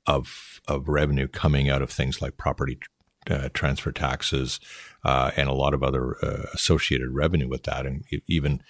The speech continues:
even income tax from the many more construction workers that we had. If we start to see the housing market begin to,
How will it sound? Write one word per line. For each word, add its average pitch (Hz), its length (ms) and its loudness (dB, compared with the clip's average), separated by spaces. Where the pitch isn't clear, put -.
even 82 220 8
income 85 320 6
tax 69 380 -2
from 69 460 0
the 73 160 2
many 71 240 6
more 67 220 2
construction - 600 0
workers - 300 -12
that - 100 -16
we - 100 -14
had. - 240 -10
If - 140 2
we 127 80 8
start 180 300 6
to - 80 6
see 87 580 8
the 92 100 0
housing 82 560 6
market 62 480 -4
begin 76 480 4
to, 65 520 0